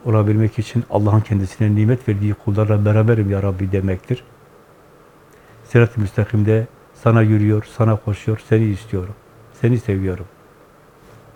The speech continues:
dememiz gerekir. Beni gazaba uğramışlardan, delalete düşenlerden eyleme ya Rabbi, beni koru, beni muhafaza et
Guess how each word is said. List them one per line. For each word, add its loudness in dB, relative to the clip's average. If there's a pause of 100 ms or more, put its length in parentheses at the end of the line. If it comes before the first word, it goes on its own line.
(880)
dememiz 0
gerekir. -4 (760)
Beni 4
gazaba 4
uğramışlardan, 0 (800)
delalete 2
düşenlerden -2 (400)
eyleme 2
ya -4
Rabbi, -2 (100)
beni 2 (100)
koru, 0
beni 4
muhafaza 0
et -12